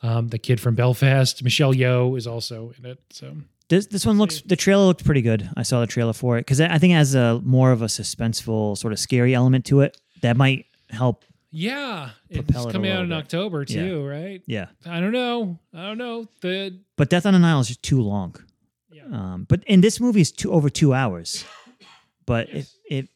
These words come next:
Speaker 2: totally flows right through.
Speaker 1: Yes, it's
Speaker 2: Yeah.
Speaker 1: over two hours. It's primarily in one
Speaker 2: Yeah,
Speaker 1: train.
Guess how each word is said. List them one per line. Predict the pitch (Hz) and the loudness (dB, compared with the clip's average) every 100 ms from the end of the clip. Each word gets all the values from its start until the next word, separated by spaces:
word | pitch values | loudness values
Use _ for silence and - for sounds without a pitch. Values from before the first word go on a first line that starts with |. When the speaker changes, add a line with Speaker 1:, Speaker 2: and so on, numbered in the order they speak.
| _ _ _ - | _ _ _ -8
Speaker 2:
totally | 151 151 131 | -4 -2 -4
flows | - 117 117 98 | -6 -6 -6 -6
right | 98 90 | -10 -12
through. | 107 87 | -12 -6
Speaker 1:
Yes, | 185 151 - - | -2 -2 -4 -12
it's | 135 | -6
Speaker 2:
Yeah. | 175 | -4
Speaker 1:
over | 180 | -4
two | 185 190 | -4 -4
hours. | 165 170 165 | -4 -4 -8
It's | 165 - | -10 -16
primarily | - 156 147 147 156 156 151 | -8 -6 -4 -4 -4 -4 -4
in | 135 | -6
one | 131 139 139 135 _ _ | -6 -6 -8 -10 _ _
Speaker 2:
Yeah, | 117 117 | -6 -4
Speaker 1:
train. | 135 117 127 | -6 -8 -8